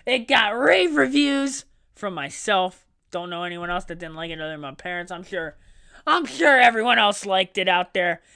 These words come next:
It's back, and we, and I kinda read the leaderboard off there.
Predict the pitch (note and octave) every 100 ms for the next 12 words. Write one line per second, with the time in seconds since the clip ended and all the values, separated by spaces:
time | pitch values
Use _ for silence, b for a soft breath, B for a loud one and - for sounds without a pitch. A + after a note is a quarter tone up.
0 | b A3 G3+ - - D#4+ D#4+ D4+ - -
1 | _ _ _ _ - G3+ G3+ G3 G3+ G3
2 | F#3+ F#3 b b b - G3 G#3+ A3 -
3 | D#4+ A#4+ F4+ C4+ C#4+ B3 A#3+ C#4 E4+ A#3
4 | F#3+ F#3 F3+ F3 - F#3